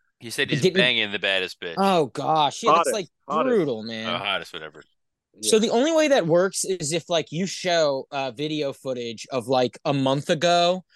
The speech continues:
Speaker 2: um, Christian finally getting in his ear somehow. Because Christian is the one who has, like, the lamest insults, and it kinda works 'cause he wears a turtleneck and he's, like,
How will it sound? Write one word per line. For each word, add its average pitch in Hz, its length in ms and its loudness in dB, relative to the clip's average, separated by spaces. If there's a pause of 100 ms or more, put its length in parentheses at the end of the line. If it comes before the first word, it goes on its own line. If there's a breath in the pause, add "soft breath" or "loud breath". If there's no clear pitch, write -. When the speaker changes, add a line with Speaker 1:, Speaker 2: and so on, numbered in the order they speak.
(360)
Speaker 2:
um, 139 440 -4
Christian - 560 -2
finally 151 520 -2
getting 143 360 -2
in 135 120 -8
his 131 200 -8
ear 120 220 -6
somehow. 92 560 -4 (460 loud breath)
Because 175 260 2
Christian 254 340 2
is 226 100 2
the 214 80 0
one 185 140 2
who 175 120 0
has, 165 180 0
like, 156 160 -2
the 156 100 2
lamest 156 460 -4
insults, 165 520 -4
and 151 100 -6
it 135 100 -12
kinda 156 280 -2
works 135 480 -2
'cause 147 220 -2
he 143 80 -6
wears 135 260 -4
a 123 60 -8
turtleneck 143 600 -4
and 139 80 -10
he's, 131 140 -6
like, 123 200 -4